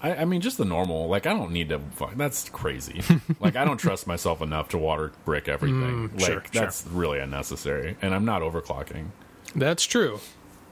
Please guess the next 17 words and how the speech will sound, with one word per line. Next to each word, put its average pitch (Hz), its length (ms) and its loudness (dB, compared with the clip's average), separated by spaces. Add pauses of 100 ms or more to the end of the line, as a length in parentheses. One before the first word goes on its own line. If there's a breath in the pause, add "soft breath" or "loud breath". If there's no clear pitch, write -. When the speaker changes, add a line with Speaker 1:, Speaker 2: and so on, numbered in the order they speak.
(260)
Speaker 1:
I 104 60 2
mean, 101 200 4
like, 92 160 2
I 98 100 4
just 117 180 0
run 90 260 2
the 82 80 0
normal 82 640 2
X 82 240 -2
M 80 360 0
profiles 78 840 0
Speaker 2:
Mm-hmm. 120 340 0
Speaker 1:
or 80 60 -2
whatever, 76 480 -2
and 76 160 -2
that's 80 160 0
fine. 76 600 -2